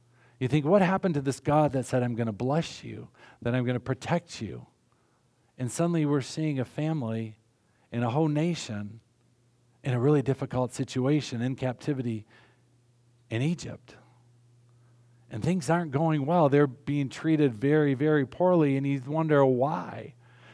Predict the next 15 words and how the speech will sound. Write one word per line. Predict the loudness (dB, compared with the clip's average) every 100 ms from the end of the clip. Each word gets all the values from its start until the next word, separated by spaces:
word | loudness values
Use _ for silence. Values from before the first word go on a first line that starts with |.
| _
"God, | 6 8
you | 8 4
said | 0 2 2
you | 4
were | 2
gonna | 4 2 2
bless | 0 0 -2 -8 -8
this | -8 -8
family. | -12 -10 -8 -6 -6 -6 -14 _ _ _ _ -4
Why | 2 4
are | 6
they | 6
experiencing | 2 -2 -8 -4 -4 -4 -6
such | -4 -6 -4
difficulties?" | -4 -4 -8 -8 -10 -12 -16 -18